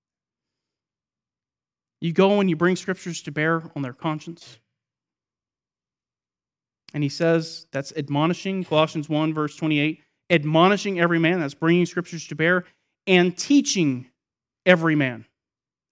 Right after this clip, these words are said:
This is the third distinctive of biblical counseling. Biblical counseling teaches Scripture. We don't teach Freud or Jung or Skinner. Or Spock.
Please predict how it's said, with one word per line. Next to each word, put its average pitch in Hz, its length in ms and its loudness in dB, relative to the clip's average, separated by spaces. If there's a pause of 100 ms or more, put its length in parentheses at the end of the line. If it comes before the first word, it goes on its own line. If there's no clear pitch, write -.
(120)
This 190 160 0
is 196 60 -10
the 185 100 -6
third 214 440 2 (260)
distinctive 175 540 -2
of 147 140 -6
biblical 175 340 0
counseling. 160 460 -4 (760)
Biblical 214 320 -2
counseling 190 480 -2
teaches 165 680 -8 (100)
Scripture. - 560 -10 (1600)
We 160 100 2
don't 190 140 0
teach 208 180 -4
Freud 180 500 0 (880)
or 151 120 -6
Jung 160 500 0 (1300)
or 143 80 -10
Skinner. 160 460 0 (920)
Or 135 80 -12
Spock. 160 440 -6